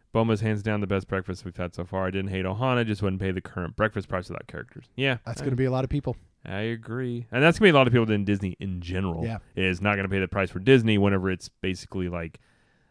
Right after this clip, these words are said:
Speaker 1: half throttled Disney
Speaker 2: Yep.
Speaker 1: in a way.
Speaker 2: Yeah.
Speaker 1: Um,
Speaker 2: Yeah.
Speaker 1: duh, duh, duh, duh,
Speaker 2: That's,
Speaker 1: duh.
Speaker 2: uh, that's gonna be interesting. We'll just have to wait
Speaker 1: Yeah.
Speaker 2: and see.
Speaker 1: Um, apparently they were, they thought you said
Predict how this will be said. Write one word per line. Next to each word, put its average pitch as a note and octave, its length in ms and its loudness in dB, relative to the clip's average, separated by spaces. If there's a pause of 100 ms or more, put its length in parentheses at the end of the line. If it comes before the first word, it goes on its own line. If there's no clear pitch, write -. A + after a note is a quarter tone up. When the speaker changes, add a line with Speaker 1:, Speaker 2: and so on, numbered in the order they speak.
(220)
Speaker 1:
half - 400 -2
throttled F2 500 -2
Disney E2 420 -4
Speaker 2:
Yep. A2 200 -10
Speaker 1:
in F2+ 80 -2
a E2+ 80 -4
way. E2 320 -8 (200)
Speaker 2:
Yeah. F#2 380 -10 (240)
Speaker 1:
Um, E2+ 600 -10 (1500)
Speaker 2:
Yeah. G2+ 80 -10
Speaker 1:
duh, F#2+ 160 -8
duh, F2+ 100 -10
duh, - 140 -14 (100)
duh, - 160 -12
Speaker 2:
That's, B2+ 360 -6
Speaker 1:
duh. A#2 40 -6
Speaker 2:
uh, G#2 240 -8 (140)
that's G3+ 120 -2
gonna C4 140 2
be A3+ 80 2
interesting. B2 540 -2
We'll D3 100 -6
just C#3+ 140 -8
have A#2+ 160 -6
to A2+ 80 -6
wait G2+ 140 -4
Speaker 1:
Yeah. F#2 180 -2
Speaker 2:
and E2+ 100 -8
see. F2+ 320 -14 (960)
Speaker 1:
Um, D3+ 1120 -6 (140)
apparently C3+ 400 4
they A2 160 6
were, G#2+ 160 4
they G2+ 160 2
thought G#2 180 2
you G2 100 0
said F2+ 200 -4